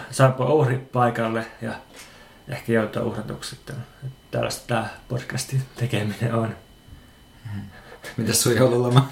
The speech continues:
Speaker 1: <laughs> Mun joululoma oli ohdakkeinen työleiri. Ja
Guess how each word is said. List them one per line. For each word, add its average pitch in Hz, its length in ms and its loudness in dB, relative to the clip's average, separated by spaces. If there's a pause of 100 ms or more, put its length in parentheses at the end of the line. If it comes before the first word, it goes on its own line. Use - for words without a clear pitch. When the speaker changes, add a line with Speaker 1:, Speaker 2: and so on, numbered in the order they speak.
(440)
Speaker 1:
<laughs> - 1120 0
Mun 147 220 6 (340)
joululoma 156 560 0
oli 139 240 -2
ohdakkeinen 131 800 -2 (220)
työleiri. 113 760 2 (800)
Ja 117 140 4